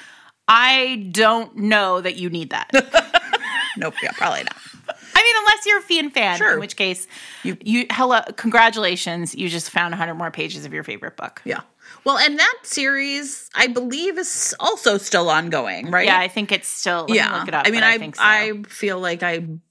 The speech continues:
Speaker 2: looked at this and there's, you know, twenty-five or thirty different books in this series. So, you know, these are,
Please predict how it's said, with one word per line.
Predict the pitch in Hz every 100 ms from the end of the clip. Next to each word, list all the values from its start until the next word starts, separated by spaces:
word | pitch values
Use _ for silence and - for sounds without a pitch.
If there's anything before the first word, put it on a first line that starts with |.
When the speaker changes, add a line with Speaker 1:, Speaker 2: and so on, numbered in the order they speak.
| _ -
Speaker 2:
looked | 156 151 -
at | -
this | - - 107
and | 131
there's, | 160 - -
you | 170
know, | - -
twenty-five | 180 165 160 160 160 156 151 143 143
or | 170
thirty | 170 165 160
different | 165 143 147
books | 156 -
in | 76 -
this | -
series. | - 76 - - -
So, | 185 170 160 - - - - 226
you |
know, | 226
these | 226 392 440
are, | 427